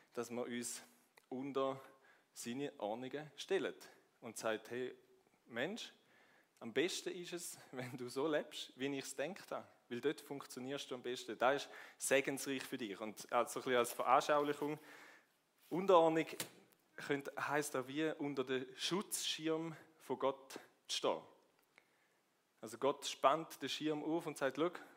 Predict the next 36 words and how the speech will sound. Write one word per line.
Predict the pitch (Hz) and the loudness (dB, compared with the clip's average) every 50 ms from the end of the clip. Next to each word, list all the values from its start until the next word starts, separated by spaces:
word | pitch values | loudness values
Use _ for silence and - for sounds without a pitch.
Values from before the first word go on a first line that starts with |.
| - - | -8 -2
komm | - 196 262 269 | 0 0 0 2
da | 196 | 0
drunter, | 180 - 156 165 - 185 156 123 101 - - - - _ _ _ _ _ _ | 0 0 0 0 0 -2 -4 -6 -6 -8 -14 -20 -20 _ _ _ _ _ _
dann | - 117 127 139 | 0 0 2 2
lebst | 135 131 135 135 - - - | 4 2 2 2 0 -4 -10
du | - - | -8 -8
unter | 127 123 117 113 | -8 -6 -6 -6
meinen | 117 117 117 110 | -4 -4 -4 -2
Ordnungen.» | 101 104 110 117 123 117 - 98 | -2 -2 -2 -4 -4 -6 -6 -8
Und | 87 95 92 - | -8 -8 -4 -2
dann | 110 127 160 185 202 - - - - - - - _ - | 0 0 0 -2 -6 -12 -16 -20 -20 -20 -20 -18 _ -6
ist | 120 117 131 | -4 -4 -2
ein | 117 - | -4 -2
geistliches, | - - 120 151 175 175 - - 170 - - - - - | 4 4 6 6 4 2 -4 -6 -6 -8 -8 -12 -10 -8
es | 131 - | -8 -6
ist | - - | -2 0
eigentlich | 131 143 135 - 135 | 0 2 2 0 -4
ein | - 165 | -4 -4
ursimples | 170 196 214 196 - 160 170 185 - - 156 - - | -4 -4 -4 -4 -4 -6 -6 -8 -10 -12 -12 -12 -10
Prinzip | - 135 127 127 - 131 135 135 - - | -8 -8 -8 -6 -6 -8 -8 -8 -10 -14
in | - 131 | -12 -10
der | - 113 - | -10 -10 -8
Theorie, | - 113 110 113 120 131 175 | -8 -8 -6 -4 -4 -4 -4
in | 185 175 - - - - - _ - | -6 -8 -12 -20 -20 -20 -20 _ -18
der | 101 | -8
Praxis | - 95 107 110 - - 113 - | -4 -4 -4 -4 -4 -8 -14 -12
fordert | - - 110 110 107 110 101 | -10 -8 -6 -6 -4 -6 -6
es | - - | -8 -8
uns | 107 - | -12 -10
ein | 113 98 | -10 -8
bisschen | - 104 104 | -8 -6 -4
mehr | 117 131 147 | -2 -2 -2
raus, | 165 160 - 180 170 - - - - - - _ - | -2 -4 -6 -8 -10 -10 -16 -20 -20 -20 -18 _ -4
ähm, | 123 120 120 120 123 123 - - - _ _ _ | -2 -2 -2 -2 -4 -6 -10 -14 -20 _ _ _
zum | - - 131 123 | -14 -12 -8 -2
sagen, | 120 127 123 120 120 120 120 117 | 0 0 2 2 2 2 0 0